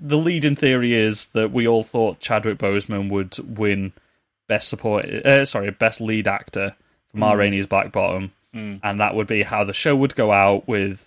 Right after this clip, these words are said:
Speaker 1: uh, a wonderful tribute to him, his wife collecting his Oscar and stuff like that. Um, and I, I don't think you can entirely blame the people behind the production of it,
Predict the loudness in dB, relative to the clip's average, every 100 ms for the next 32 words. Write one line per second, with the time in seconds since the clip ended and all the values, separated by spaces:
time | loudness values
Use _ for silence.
0 | -8 -4 -2 -4 -8 -14 -20 -6 -2 -2
1 | -2 -4 -2 -6 -4 -6 -4 -2 0 0
2 | -2 -12 _ _ -8 2 4 4 0 -8
3 | -18 -20 _ -2 -2 -2 -4 -6 -4 -2
4 | -4 -4 -6 -6 -6 -6 -2 0 0 -2
5 | -2 -10 -20 _ _ _ 0 2 2 -2
6 | -12 _ _ _ 0 0 -2 -8 _ _
7 | _ _ _ _ 0 0 -8 _ _ _
8 | _ _ _ _ _ _ _ _ _ _
9 | _ -4 0 0 -2 -4 -4 -2 -2 -4
10 | 0 4 4 4 2 0 -2 0 0 0
11 | -2 -4 -6 -6 -4 -2 -2 0 -2 -2
12 | -4 -4 -4 -4 -4 -2 -2 -4